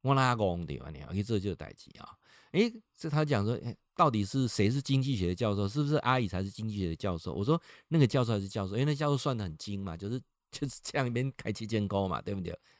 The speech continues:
啊，那，啊，这里面有几个对白当中，我看到三个，三个点，我不知道你有没有看到，这个影片在传的，有没有看到三个点？第一个啊，真正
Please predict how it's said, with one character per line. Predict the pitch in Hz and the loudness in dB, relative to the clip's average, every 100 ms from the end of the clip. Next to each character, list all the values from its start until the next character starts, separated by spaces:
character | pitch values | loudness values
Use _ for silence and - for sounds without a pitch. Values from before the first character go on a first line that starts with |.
| - | -8
啊， | 87 - - - - - | -6 -6 -14 -20 -14 -2
那， | 151 - _ _ _ _ _ _ _ - | 0 -2 _ _ _ _ _ _ _ -2
啊， | 92 78 - | 0 2 10
这 | 214 | 10
里 | 135 | 10
面 | 113 139 | 6 6
有 | 110 104 - | 4 2 -6
几 | - 104 82 | -2 -2 2
个 | 104 | 4
对 | - 120 | 6 6
白 | 90 82 | 6 0
当 | 95 92 | -2 -2
中， | 101 | -2
我 | 82 | -2
看 | - 107 | 0 2
到 | 101 | 2
三 | - 101 95 | 2 -2 -2
个， | 87 | -6
三 | - 107 | -6 -4
个 | 98 82 | -2 -4
点， | 76 - | -6 2
我 | 151 | 8
不 | |
知 | 277 | 8
道 | |
你 | 160 | 6
有 | |
没 | 127 | 0
有 | |
看 | 147 147 | 2 2
到， | 139 | 2
这 | 127 190 | 4 6
个 | 143 123 - | 6 4 2
影 | 101 | 2
片 | 131 147 | 4 4
在 | |
传 | 135 - 85 | 2 0 -2
的， | |
有 | 98 | 0
没 | 95 | -2
有 | |
看 | - 104 | 0 0
到 | |
三 | 92 90 | 0 -2
个 | 92 - | -2 -4
点？ | - - _ - - _ | -6 -10 _ -20 -20 _
第 | 190 | 4
一 | 185 | 6
个 | 123 | 4
啊， | 104 | 4
真 | 175 175 175 | 6 6 6
正 | 180 143 | 6 6